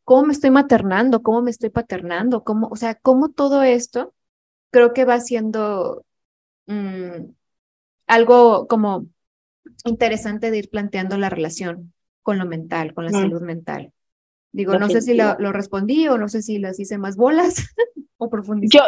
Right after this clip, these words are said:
Speaker 2: no, yo lo que, yo lo que estoy entendiendo de esta conversación es que hablando de romantización en sí está muy romantizado, en el sentido de lo que consumimos en, en redes sociales,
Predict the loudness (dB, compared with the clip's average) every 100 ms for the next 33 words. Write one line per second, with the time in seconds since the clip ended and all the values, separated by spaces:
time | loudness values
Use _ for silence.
0 | 8 8 8 8 6 4 2 2 4 4
1 | 4 2 0 2 2 0 2 2 4 6
2 | 6 2 -4 -4 -6 -4 -6 -6 -10 -10
3 | -2 0 0 -4 _ _ _ _ _ _
4 | _ _ _ _ _ 4 4 6 6 6
5 | 6 6 2 0 -4 -4 -4 -4 -2 -2
6 | -4 -12 _ -6 -4 -2 -2 -4 _ _
7 | _ -2 0 2 4 2 0 0 0 0
8 | -2 -4 0 0 -2 _ -20 -4 0 2
9 | 2 2 2 6 8 8 8 4 2 0
10 | -2 -2 -2 -2 -2 0 0 0 -2 -2
11 | -2 4 6 6 4 -6 2 6 8 6
12 | 4 2